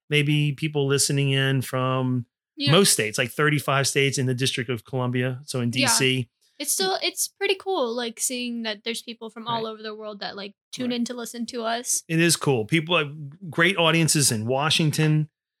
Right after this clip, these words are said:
Speaker 1: and California. We get a large audience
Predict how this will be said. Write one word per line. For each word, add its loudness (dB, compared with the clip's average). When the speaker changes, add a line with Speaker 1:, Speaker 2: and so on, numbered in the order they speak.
Speaker 1:
and 0
California. 4
We 0
get 4
a -2
large 2
audience 2